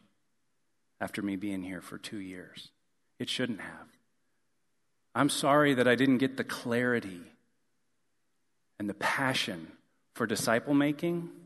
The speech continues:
from day one at Linwood. That's my apology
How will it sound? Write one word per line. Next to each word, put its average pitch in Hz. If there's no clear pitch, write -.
from 117
day 110
one 110
at 95
Linwood. 107
That's 123
my 110
apology 92